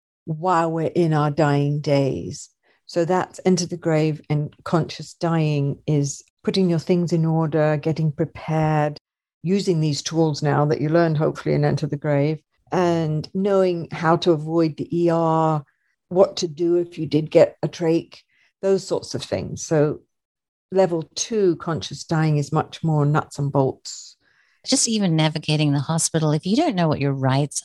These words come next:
Speaker 2: are, you can very easily get swept up into the system. And it's not unless you know that you can say no, <laughs> that you have an, a, an alternative, perhaps. And so that may not be as romantic as the sexy tantra dying dance, but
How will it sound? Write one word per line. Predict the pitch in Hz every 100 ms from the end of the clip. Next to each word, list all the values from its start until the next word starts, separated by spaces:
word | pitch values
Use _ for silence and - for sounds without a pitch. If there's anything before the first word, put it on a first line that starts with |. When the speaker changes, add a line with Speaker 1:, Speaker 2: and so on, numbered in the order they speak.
| -
Speaker 2:
are, | 135 135 120 55 135 - _ _ _ _
you | 165 180
can | 180 175
very | 165 165 165
easily | 143 170 170 175
get | 151 135
swept | - 147 - 151
up | 143
into | 143 135 127
the | 123
system. | - 127 - 90 73 156 _ _
And | - 170
it's | 170 -
not | 208 214 -
unless | 196 202 220 -
you | 190
know | 185 202 208
that | 180
you | 180
can | 175
say | 165 170
no, | 175 160 156 135 208
<laughs> | - 311 - 440 330 -
that | 202
you | 180 202
have | 196 180
an, | 165 160 160
a, | 156 -
an | 165
alternative, | 156 - 160 170 165 135 -
perhaps. | - 143 135 -
And | 151 143
so | 156
that | 147 180 202
may | 185 196
not | 190 170 -
be | 170
as | 165 160
romantic | 160 160 160 202 214 190
as | 180 165
the | -
sexy | 151 170 165 - 160
tantra | - 170 175 165 160
dying | 151 156 170 170 147 139 -
dance, | 143 135 156 -
but | 156